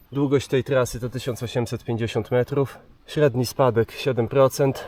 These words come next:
spadek całkowity sto trzydzieści pięć. Prosta,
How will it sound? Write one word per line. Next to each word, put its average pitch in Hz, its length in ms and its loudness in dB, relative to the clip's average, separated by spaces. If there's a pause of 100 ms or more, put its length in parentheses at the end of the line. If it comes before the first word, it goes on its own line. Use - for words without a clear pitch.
(240)
spadek 135 380 2
całkowity 123 680 0 (160)
sto - 180 -4
trzydzieści 113 500 -4
pięć. 98 440 -2 (1700)
Prosta, 143 480 0